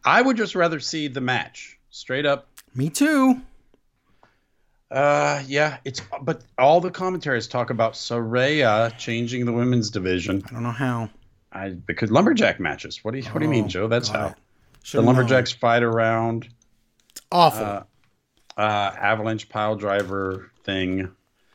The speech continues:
Speaker 1: Storm wins. And then Saraya is so happy. If she's gonna be, like, a general manager or something,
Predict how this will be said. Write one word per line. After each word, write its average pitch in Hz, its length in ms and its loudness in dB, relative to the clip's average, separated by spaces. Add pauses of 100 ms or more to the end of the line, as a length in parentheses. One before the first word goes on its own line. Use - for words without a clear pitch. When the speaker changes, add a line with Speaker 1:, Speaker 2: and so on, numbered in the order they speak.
(160)
Speaker 1:
Storm 98 460 0
wins. 85 520 -2 (600)
And 185 180 4
then 196 260 2 (260)
Saraya 165 580 4
is 139 160 0
so 160 220 0
happy. 156 340 -2
If 151 80 -6
she's 226 220 -6
gonna 233 160 -2
be, 202 100 -4
like, 175 180 0
a 120 40 -2
general 120 400 0
manager 110 400 0
or 95 60 -2
something, 101 400 -4